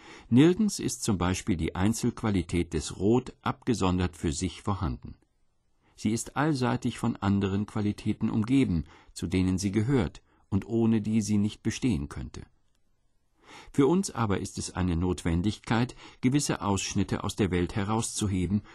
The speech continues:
und sie für sich zu betrachten. Unser Auge kann nur einzelne Farben nacheinander aus einem vielgliedrigen Farbenganzen, unser Verstand nur einzelne Begriffe aus einem zusammenhängenden Begriffssysteme erfassen.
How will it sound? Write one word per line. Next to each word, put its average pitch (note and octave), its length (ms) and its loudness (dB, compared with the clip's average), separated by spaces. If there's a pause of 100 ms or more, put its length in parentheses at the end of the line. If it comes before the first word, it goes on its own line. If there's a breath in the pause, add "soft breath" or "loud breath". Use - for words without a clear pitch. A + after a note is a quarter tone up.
und F#2 160 -2
sie G2+ 120 -2
für A2+ 160 2
sich - 280 -4
zu D2+ 140 -10
betrachten. - 540 -10 (1120 soft breath)
Unser D#2 340 -4
Auge A2+ 420 2 (240 loud breath)
kann C3+ 260 2
nur D#3 260 2
einzelne B2 480 2
Farben G2+ 480 2
nacheinander G2 800 2
aus C#2+ 140 -8
einem D2+ 280 -2
vielgliedrigen F#2+ 800 2
Farbenganzen, G#2+ 880 2 (480 loud breath)
unser D#2+ 220 -6
Verstand A2+ 520 0 (240 loud breath)
nur C3 240 4
einzelne A2 500 2
Begriffe G#2+ 560 -2
aus - 160 -6
einem E2 280 -2
zusammenhängenden F#2 840 0
Begriffssysteme F2+ 920 -4
erfassen. - 440 -12